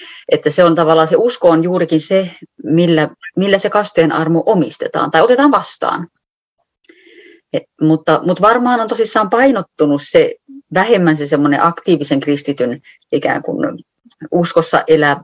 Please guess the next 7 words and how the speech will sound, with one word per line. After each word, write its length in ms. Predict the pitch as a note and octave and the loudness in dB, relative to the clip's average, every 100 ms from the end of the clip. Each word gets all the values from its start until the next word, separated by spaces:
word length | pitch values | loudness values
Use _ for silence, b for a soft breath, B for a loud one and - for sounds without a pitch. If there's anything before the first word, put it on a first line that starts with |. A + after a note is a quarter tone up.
| _ | _
elävä, 440 | E3 D#3 D3+ C#3+ - - | 0 2 0 -2 -2 -10
niin 180 | - - | -10 -6
kuin, 200 | C#3 C3+ - C#3+ _ - B B B B B B _ _ | -4 -2 -4 -8 _ -20 B B B B B B _ _
niin 140 | - F#2+ | -8 -6
kuin 140 | - - _ _ _ | -8 -10 _ _ _
jotenkin 300 | - D3 D3+ | -4 -2 0
se, 240 | - D#3+ | 4 2